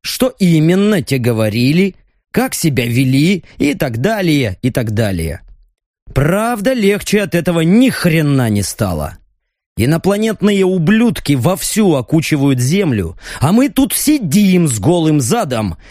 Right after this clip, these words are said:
пытаясь хоть как-то сопротивляться. Ситуация так себе, чего уж там. В дверь аккуратно стучат. Отрывисто бросаю: «Войдите!» На пороге появляется знакомая худощавая фигура.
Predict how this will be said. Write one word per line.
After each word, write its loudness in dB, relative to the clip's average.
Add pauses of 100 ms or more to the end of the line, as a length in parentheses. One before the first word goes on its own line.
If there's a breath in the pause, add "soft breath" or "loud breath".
(120)
пытаясь 0
хоть -2
как-то -4
сопротивляться. -2 (500)
Ситуация 0
так -4
себе, 0 (220)
чего 0
уж -8
там. -4 (840)
В -4
дверь 0
аккуратно -2
стучат. -4 (400)
Отрывисто 0
бросаю: -2 (680)
«Войдите!» 0 (680)
На 0
пороге 0
появляется 0
знакомая 0
худощавая -2
фигура. -2